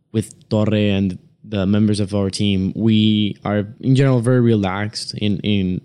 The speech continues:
our conversations and the way we work. Um, but adding, like, a very relaxed environment to that, I think, um, helps,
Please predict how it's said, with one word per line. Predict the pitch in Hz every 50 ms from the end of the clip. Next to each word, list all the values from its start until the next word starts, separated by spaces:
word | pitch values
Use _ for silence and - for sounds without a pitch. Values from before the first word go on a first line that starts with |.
| - -
our | - 92 98
conversations | - 110 101 101 92 98 104 98 - 104 104 98 98 95
and | 98 95 90 - -
the | - - 101
way | 101 95
we | 92 95 92
work. | 92 92 85 92 139 143 - - _ _ _ _ _ _ _ _ -
Um, | 113 113 107 101 98 87 - - - -
but | - - - -
adding, | 110 113 117 117 120 120 117 117 110 107 - _ _ _ _ _ -
like, | - 104 -
a | 110
very | 95 101 120 117 117
relaxed | 117 113 107 107 95 104 104 - -
environment | 113 104 98 95 107 107 143 120 101 92 92 92 87 -
to | 98
that, | 87 90 92 92 - - - - -
I | 104
think, | 95 - 98 95 87 - - - _ _ _
um, | - 95 92 87 90 92
helps, | - - 98 - - -